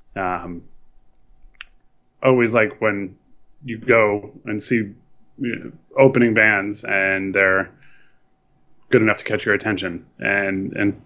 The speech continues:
she definitely was. Um, so I can't say I'm as familiar with the songs, uh, as some records that I've recommended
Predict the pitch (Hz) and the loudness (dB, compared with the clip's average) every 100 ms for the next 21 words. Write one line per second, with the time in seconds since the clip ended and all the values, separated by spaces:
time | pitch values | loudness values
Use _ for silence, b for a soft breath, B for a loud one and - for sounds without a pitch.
0 | - - 120 120 110 107 104 98 90 - | -12 0 4 4 4 2 4 4 2 -6
1 | - 95 90 87 85 _ _ _ _ _ | -2 0 0 -2 -10 _ _ _ _ _
2 | _ _ _ _ _ - 107 95 87 269 | _ _ _ _ _ 0 0 0 -4 -18
3 | _ _ _ _ _ _ _ _ - 104 | _ _ _ _ _ _ _ _ 0 0
4 | 92 - 175 175 - 180 160 151 151 143 | 0 -4 0 0 2 4 4 2 -2 0
5 | 143 139 143 135 135 127 - 127 123 123 | 2 4 4 0 -2 -6 -4 -2 0 -2
6 | 120 - _ _ _ _ _ 147 113 107 | -4 -12 _ _ _ _ _ -12 -6 -6
7 | 107 113 113 131 127 123 131 117 123 117 | -2 -2 0 2 4 4 4 4 2 4
8 | 123 120 113 117 120 123 | 2 2 0 0 -4 -6